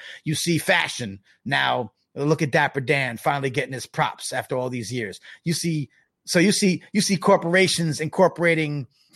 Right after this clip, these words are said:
music and culture and slang and vibes and swag into their advertising. So hip hop borrowed from everyone before it, and now everyone's borrowing. And as you see from country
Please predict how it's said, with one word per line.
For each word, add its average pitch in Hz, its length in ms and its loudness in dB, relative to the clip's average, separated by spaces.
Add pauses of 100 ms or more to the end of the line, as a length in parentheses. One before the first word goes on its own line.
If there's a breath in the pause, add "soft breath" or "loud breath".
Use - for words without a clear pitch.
music 160 400 0
and 143 120 -6
culture 156 380 -2
and 139 100 -4
slang 147 480 -2
and 131 140 -10
vibes 143 460 0
and 127 120 -10
swag 143 580 0 (120)
into 160 240 -4
their 151 160 -4
advertising. 123 760 -6 (320 soft breath)
So 156 400 0 (300)
hip 302 200 2
hop 240 260 4
borrowed 214 300 8
from 170 100 0
everyone 190 320 2
before 285 440 6
it, 302 100 4 (360)
and 160 160 -8
now 185 220 6
everyone's 165 400 0
borrowing. 156 380 0 (120)
And 151 300 -8
as 147 180 -4
you 196 80 -6
see 254 200 -8
from 302 160 -10
country 240 560 0